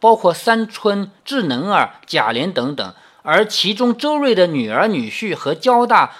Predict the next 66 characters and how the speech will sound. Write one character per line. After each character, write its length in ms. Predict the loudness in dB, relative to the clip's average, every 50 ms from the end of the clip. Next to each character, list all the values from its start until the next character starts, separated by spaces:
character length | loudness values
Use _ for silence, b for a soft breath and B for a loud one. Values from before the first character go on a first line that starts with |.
| -8
则 220 | 0 2 2 2 2
明 260 | 0 -2 0 0 0
显 220 | 0 -2 -4 -6
是 160 | -4 -6 -6
曹 260 | -6 -6 -2 -2 -2 -2
雪 140 | -2 -6
芹 200 | -6 -6 -6 -6 -4
有 200 | -4 -4 -4 -4
意 160 | -4 -6 -6
加 220 | -4 -2 0 2 2
入 160 | 2 0 -2
的 140 | -4 -4 -4
点 320 | -2 -4 -4 -4 -6 -10
睛 240 | -8 -4 -4 -2 -2
人 240 | -4 -6 -8 -8 -10
物。 180 | -12 -14 -16 b b b b b b b b b b b
焦 200 | 4 6 6 8
大 160 | 8 6 4
醉 200 | 4 4 0 0
骂 240 | 4 4 4 4 4 B B
是 160 | B -6 -6
全 320 | -6 -4 -4 -4 -2 -2 -2
书 220 | -4 -4 -4 -4
中 160 | -2 -2 0
的 80 | 0 0
精 280 | -2 0 0 0 0 0
彩 200 | 0 -4 -10 -10
篇 240 | -6 -4 -4 -2
章。 240 | -2 -2 -4 -6 -6 b b b b b b b
曹 220 | 0 4 4 4 6
雪 140 | 4 0 -2
芹 180 | -2 -2 -2
写 200 | -2 -2 -2 -4 -4
《红 260 | -2 -4 -2 0 2
楼 140 | 4 4 4
梦》 160 | 4 2 2 2
的 100 | 2 0
目 240 | 2 2 0 0
的 180 | 0 -2 -4 -6
并 320 | -4 -2 -2 0 0 0
不 80 | 0 -2
是 140 | -2 -2 -2
为 200 | -2 0 0 0
了 120 | 0 -2
揭 240 | -2 -2 -4 -4 -2
露 120 | 0 0
什 200 | -2 -2 -4 -8
么， 160 | -8 -8 -10 B B B B
所 200 | -4 2 2 2
以 240 | 2 2 -4 -4 B B B
他 160 | B -4 -4 -2
没 280 | -2 0 0 0 2
有 120 | 2 2 2
必 220 | 0 -2 -2 0
要 160 | 2 0 0
直 200 | 0 -2 -4 -4
接 200 | -4 -2 -2 -2
描 240 | -2 0 -2 -2 -2
写 180 | -2 -4 -6 -6
过 300 | -4 -2 2 2 2 2
于 140 | 2 0 -2
肮 200 | -2 -2 -4 -2
脏 160 | -4 -4 -4
的 120 | -2 -4
事 180 | -6 -6 -10 -12
件。 240 | -10 -10 -12 -14